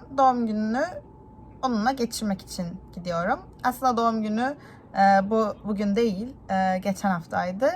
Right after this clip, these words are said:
Fakat biz bugünü <laughs> ayarlayabildiğimiz için, e, bugün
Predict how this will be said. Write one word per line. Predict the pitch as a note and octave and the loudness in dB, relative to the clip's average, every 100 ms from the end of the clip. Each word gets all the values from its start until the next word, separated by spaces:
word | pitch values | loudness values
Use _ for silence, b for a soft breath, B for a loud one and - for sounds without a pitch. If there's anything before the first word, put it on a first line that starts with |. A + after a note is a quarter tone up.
| F4+ | -2
Fakat | - B3 - A#3 - G#3+ | -4 -4 0 -4 -4 -4
biz | G#3+ - - B B B - | -4 -6 -18 B B B -12
bugünü | F#3+ F#3 G3 F#3+ | -6 2 4 6
<laughs> | G#3 | 6
ayarlayabildiğimiz | G3 F#3 F3+ G3 F3+ A3 G#3+ G#3+ G3+ G3+ | 6 4 2 0 0 -2 0 0 0 -4
için, | G#3 - G#4 A#4 B B B B B B - | -6 -8 -12 -12 B B B B B B -8
e, | A3 A3 G#3+ A3 B3 | -2 2 4 2 0
bugün | A#3+ C4+ | -4 -4